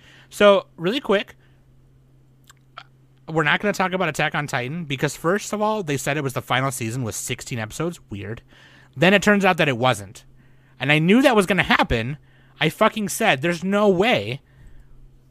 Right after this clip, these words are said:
because the chap-, the final two chapters aren't even out yet. This is gonna end before the final chapter's out.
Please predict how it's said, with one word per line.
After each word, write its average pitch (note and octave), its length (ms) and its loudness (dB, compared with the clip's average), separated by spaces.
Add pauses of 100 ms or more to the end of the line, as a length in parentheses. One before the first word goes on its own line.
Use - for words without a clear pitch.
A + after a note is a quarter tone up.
(260)
because F#3 280 2
the F#3 80 0
chap-, G3+ 320 0
the F3+ 100 -2
final G3 280 2
two G3 140 -4
chapters G3 360 -4
aren't E3+ 140 -2
even C#3 140 -4
out G3+ 140 0
yet. C3+ 140 -2
This C#3+ 180 -6
is E3+ 80 -8
gonna E3 180 -4
end C#3 220 -6
before C#3 260 -6
the C3 80 -4
final C3 240 -6
chapter's B2+ 400 -8
out. G2+ 240 -16